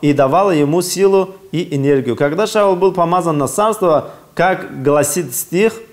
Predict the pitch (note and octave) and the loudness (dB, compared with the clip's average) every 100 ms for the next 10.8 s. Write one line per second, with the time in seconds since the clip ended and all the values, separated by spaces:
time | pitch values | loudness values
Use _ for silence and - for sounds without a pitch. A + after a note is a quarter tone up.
0 | _ _ _ _ _ - C#3+ D3 C3 - | _ _ _ _ _ -2 2 4 2 0
1 | F#3 F#3 D#3 D3 F3 D#3+ D3 C3 C#3 B2+ | 2 4 2 0 -2 0 -2 -2 -4 0
2 | F3+ A3+ G3 B2+ - - - C#3 D3+ C#3 | 2 2 2 0 -4 -12 -6 -2 0 0
3 | F#3+ E3+ C#3 C#3 F#3 F#3+ E3 C3+ - G3 | 0 2 0 0 0 0 0 -2 0 0
4 | G#3+ E3 C#3+ D3+ D3 C3+ C#3 C3+ F#3+ G3+ | 2 2 2 0 2 2 2 2 0 -2
5 | - G3+ G3 D#3+ C#3+ C#3+ C#3+ D3 D3 - | -2 0 0 0 0 2 0 -2 -4 -16
6 | - _ _ D3 D#3 D3+ D3 D3+ F#3+ F#3+ | -20 _ _ 0 2 2 2 0 0 0
7 | F#3 E3 D#3 D#3+ G3+ E3+ G#2+ - - D3 | -2 0 0 2 2 2 0 -6 -4 -2
8 | C#3+ - C#3+ E3+ D#3 E3+ E3+ D3+ D#3 G#3+ | -2 0 0 2 2 0 -2 0 0 0
9 | F#3+ D3 C3 B2+ C3 G#3+ G3+ F#3+ - - | 0 0 0 0 2 2 2 0 -2 -12
10 | - D3 D3+ D3+ C3+ E3 F#3+ | -2 0 2 0 0 0 0